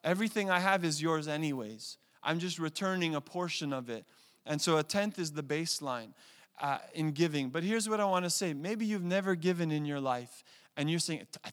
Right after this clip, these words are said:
tenth of everything that comes into my, my wallet or my bank account?" Listen, I'm not gonna push you or force you, but I'm gonna challenge you in this simple area.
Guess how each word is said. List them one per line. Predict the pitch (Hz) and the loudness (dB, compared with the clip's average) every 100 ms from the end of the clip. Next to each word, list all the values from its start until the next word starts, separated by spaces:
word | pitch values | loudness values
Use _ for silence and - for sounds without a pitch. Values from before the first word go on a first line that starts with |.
| - - | -14 -6
tenth | 147 151 190 - | -2 0 -2 -4
of | 135 131 | -4 -2
everything | 131 143 160 170 160 | 0 0 -2 0 0
that | 139 - | 0 0
comes | 139 139 | -2 0
into | 147 147 143 | -2 -4 -4
my, | 131 131 127 - - | -4 -4 -6 -16 -8
my | 131 | -6
wallet | 123 120 147 156 | 0 2 4 2
or | 147 | 0
my | 117 | -2
bank | 113 131 151 | 0 0 0
account?" | 185 - 196 190 - - - | -4 -2 -2 -4 -14 -18 -2
Listen, | 170 - 151 113 - _ _ _ _ _ - - | 0 0 0 -4 -10 _ _ _ _ _ -20 -8
I'm | 127 | -2
not | 143 151 | 0 0
gonna | 175 151 | 0 -2
push | 139 185 175 - | -2 -4 -2 -2
you | 185 165 | -2 -2
or | |
force | 143 185 190 180 | -2 -2 0 0
you, | 151 147 - - - | -2 -4 -8 -18 -4
but | 175 | 0
I'm | |
gonna | 196 202 175 | 0 0 0
challenge | - 190 214 208 165 | 2 4 4 2 2
you | 170 | 2
in | 165 | 4
this | 185 | 4
simple | - 196 185 180 151 | 4 2 0 -2 0
area. | 180 160 | 0 0